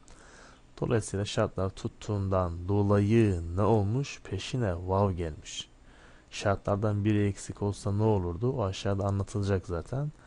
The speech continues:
Bu durumda vav ile değil de zamme ile yani ötre ile merfu olacak idi.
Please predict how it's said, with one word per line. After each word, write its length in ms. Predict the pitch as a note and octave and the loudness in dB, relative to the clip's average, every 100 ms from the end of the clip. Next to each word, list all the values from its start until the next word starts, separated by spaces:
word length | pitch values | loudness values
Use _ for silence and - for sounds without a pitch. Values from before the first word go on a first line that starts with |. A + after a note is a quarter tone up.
| - - - - | -20 -20 -20 -6
Bu 160 | G#2 G#2+ | -4 0
durumda 500 | G2+ F#2+ F#2+ G2 F#2+ | 0 0 0 0 4
vav 220 | G#2 F#2 | 4 4
ile 240 | G2 G2 | 2 0
değil 280 | A#2 C#3 A#2+ | 0 0 0
de 140 | F2 F2 | -2 -2
zamme 640 | F2+ G2+ F#2+ F2+ F#2 G2+ | -2 2 2 0 0 0
ile 360 | - F#2 E2 - | -2 -4 -6 -6
yani 240 | D3+ C3+ G#2+ | -2 -2 0
ötre 380 | G2+ - G#2+ | -4 -2 -2
ile 140 | F#2 F2 | 0 -2
merfu 420 | F#2+ F#2 - A#2 | -2 -2 -4 -4
olacak 640 | B2 G2 F2+ F2+ G2 A#2+ - - | -4 -4 -4 -2 -2 -2 -6 -6
idi. 300 | G2 F#2+ | -4 -4